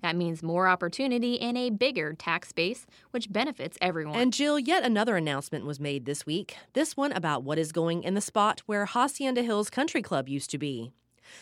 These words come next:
Speaker 2: The Amenity Authority Committee has approved a plan by the Villages to put a two hundred eighty-six unit age-restricted apartment building on the site, along with a resort-style pool, sport and activity courts,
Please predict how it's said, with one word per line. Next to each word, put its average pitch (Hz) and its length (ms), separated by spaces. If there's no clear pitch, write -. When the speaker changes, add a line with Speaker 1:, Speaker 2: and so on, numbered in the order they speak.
Speaker 2:
The 285 140
Amenity 311 480
Authority 214 480
Committee 147 380
has 170 180
approved 180 420
a 175 60
plan 269 360
by 170 140
the 156 100
Villages 143 600
to 226 100
put 233 240
a 208 120
two 320 240
hundred 247 360
eighty-six 170 560
unit 175 320
age-restricted 202 720
apartment 190 460
building 147 340
on 156 200
the 190 80
site, 233 480
along 226 340
with 247 120
a 165 140
resort-style 147 720
pool, 262 480
sport 320 360
and 175 120
activity 165 480
courts, - 500